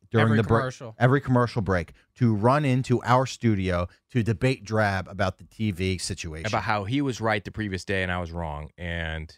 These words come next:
Speaker 3: the T V's always on in the background no matter where he sits, which is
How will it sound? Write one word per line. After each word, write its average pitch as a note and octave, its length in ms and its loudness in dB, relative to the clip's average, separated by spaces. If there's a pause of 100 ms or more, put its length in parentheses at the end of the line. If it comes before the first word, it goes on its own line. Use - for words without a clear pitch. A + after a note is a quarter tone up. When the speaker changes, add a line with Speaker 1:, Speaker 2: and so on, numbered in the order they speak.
(140)
Speaker 3:
the F#2+ 60 -12
T G#2 160 -8
V's F#2 180 -6
always F#2+ 280 -6
on E2+ 140 -6
in E2 60 -8
the E2 80 -10
background D#2 420 -8
no D#2 60 -8
matter E2 300 -6
where F2+ 260 -4
he E2+ 100 -10
sits, - 400 -18
which - 160 -12
is A2+ 140 -10